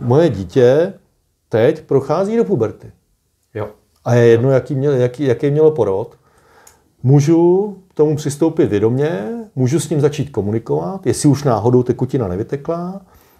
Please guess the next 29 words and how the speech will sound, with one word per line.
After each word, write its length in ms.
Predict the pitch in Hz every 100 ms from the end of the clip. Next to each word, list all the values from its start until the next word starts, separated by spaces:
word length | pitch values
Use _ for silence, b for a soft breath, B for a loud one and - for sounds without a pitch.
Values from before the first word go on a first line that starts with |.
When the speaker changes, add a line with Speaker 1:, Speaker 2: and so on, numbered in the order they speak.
| b
Speaker 1:
Když 240 | 120 -
ne, 260 | 131 113 131
tak 180 | 135 139
ho 60 |
na 80 | 139
to 120 | -
začít 260 | 139 - 113
připravovat, 580 | - 107 107 117 135 156
že 80 | 147
ta 100 | 139
tekutina 420 | 139 135 131 90
vypři-, 440 | 92 - 123 120 143 B B
současně 480 | - 139 156 151 151
si 140 | 151
začít 300 | 143 123 160
říkat 360 | 117 123 143 139
v 80 | -
komuni-, 340 | 127 123 143 123
v 140 | 113
rodině, 540 | 113 113 139 143 156 - _ _ _ _ _
a 60 | 113
jak 120 | 113
teda 180 | 135 123
budeme 280 | 143 147 147
žít 180 | 175
potom? 420 | 202 196 151 107 113 -
Speaker 2:
Mhm. 240 | 107 101 139 _ _ -
Speaker 1:
Jak, 360 | 131 143 147 -
Speaker 2:
Mhm. 220 | 98